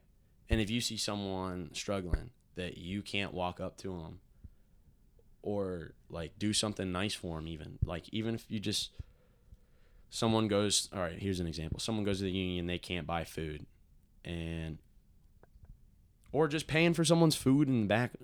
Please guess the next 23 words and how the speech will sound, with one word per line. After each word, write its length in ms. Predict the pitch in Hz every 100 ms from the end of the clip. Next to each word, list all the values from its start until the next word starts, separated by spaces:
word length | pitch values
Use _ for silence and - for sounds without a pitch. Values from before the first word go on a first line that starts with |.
| -
like, 280 | 80 104 85
back 220 | 104 110
of 60 | 127
the 40 |
line 180 | 113 120
in 60 | 101
front 160 | 123
of 60 | 123
you, 60 | 101
just 260 | 113 101
being 240 | 107 120 101
a 80 |
good 320 | 87 101 104 -
person 460 | 98 98 104 90
to 180 | - -
other 180 | 101 82
people 360 | - 104 - - - _ - - - _ -
and 260 | 110 113 101
spreading 420 | - 107 110 117
that 200 | 113 -
positivity 920 | - 104 101 98 101 101 110 110 107 - _ -
on 220 | 92 98
campus 540 | 90 85 82 - -